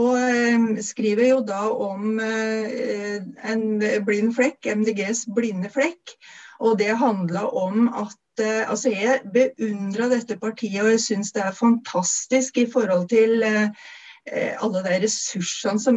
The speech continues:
er her, og all den kunnskapen og innsikten i hvordan naturen fungerer, i økosystemene, i samspillet i naturen, eh, alle delenes avhengighet av hverandre,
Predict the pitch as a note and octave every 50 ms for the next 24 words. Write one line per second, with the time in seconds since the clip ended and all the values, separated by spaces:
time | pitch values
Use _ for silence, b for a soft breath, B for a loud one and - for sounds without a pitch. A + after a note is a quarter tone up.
0 | A#3 - F3 E3 E3+ F3+ G3+ - - C4+ C#4 C4+ B3 B3+ - G3+ G#3 G#3 G#3+ -
1 | - G#3 G3 G3+ A3 A3 G3 F#3+ F#3+ A3 A3+ - - C#4+ C4 A#3+ G3 E3+ E3 -
2 | - - F3+ F3+ F3 - - G#3 A3+ A3+ - - G#3 G3+ A3 G#3+ G#3+ B B B
3 | B _ _ B3+ B3+ B3+ A#3 A3 F#3+ E3+ E3 E3+ - - A3 G#3 - - - _
4 | C#4+ C#4 C4+ B3 A3 G3 F#3+ G3+ G3+ G3+ G#3 G#3+ B3 A#3+ - - A#3 G#3+ G#3 G3+
5 | G3+ G#3 A3 A#3 A#3+ A#3 - A#3+ A3 A3+ A3+ G#3+ F#3+ G#3+ G#3+ G#3 G#3 G3+ G#3 G#3+
6 | B3 C#4+ D4 C#4 B B B B B B - A3+ A#3 G#3+ - G#3 F#3+ F#3+ G3 F#3
7 | - - G#3+ G#3+ - A3 G#3 G#3 - - A3+ G#3+ G#3 G3+ G#3+ A3+ A#3+ C4 C4+ B3+
8 | A3+ A3+ - - - - C4+ B3+ A#3 G#3 F#3 F3 E3+ E3+ - - - F#3+ F#3+ G#3
9 | A3+ - - G3+ F#3 F#3 F#3 G3 G3 G#3+ G#3+ - - A#3+ A#3 B3 C4 C#4+ D#4+ E4+
10 | E4+ B B B B B B B B - - G#3 G#3 G#3 G#3+ G#3+ G#3+ G#3+ G#3+ -
11 | A3+ G#3+ G#3 G3 G3+ F#3+ G#3+ G#3+ G3+ F3 E3+ F3 G#3 G#3 - - A3+ G#3+ F#3+ F3+
12 | F3 F3+ F3 F3+ F#3+ G#3+ G#3+ - - F3+ F3+ F3+ F3 F#3+ G3 G3+ A3 A#3 A#3+ A3
13 | G#3+ G3+ F#3+ F3+ F3 G#3+ B3 C#4 D4+